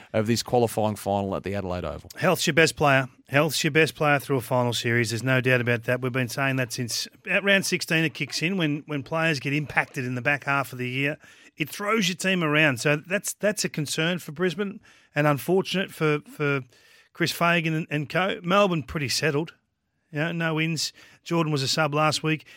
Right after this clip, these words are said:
Speaker 2: Would they play around with a sub? I wonder whether you'd have, would you have backup?
Speaker 1: Mm.
Speaker 2: Like, would you put a Hibbert as a sub just in case?
Speaker 1: Mm.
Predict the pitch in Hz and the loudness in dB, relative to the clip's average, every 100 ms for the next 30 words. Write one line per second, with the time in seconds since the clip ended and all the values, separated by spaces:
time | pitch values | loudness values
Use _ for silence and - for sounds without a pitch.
0 | - 170 156 143 - 185 185 196 202 185 | -4 -2 0 -2 -2 -4 -2 0 2 0
1 | - 202 196 170 190 226 262 226 185 156 | 0 -2 0 2 2 0 2 2 2 4
2 | 156 135 - - - _ 175 175 170 214 | 2 0 -8 -20 -20 _ -2 0 2 2
3 | 147 185 170 123 110 170 165 165 170 202 | 2 0 0 -2 -2 -2 -2 -4 -6 -4
4 | 277 180 196 185 160 131 117 - 139 127 | -4 0 0 0 -2 -2 -2 -2 -4 -6
5 | - 139 123 127 117 120 123 120 107 | -10 -10 -6 -6 -2 0 0 0 0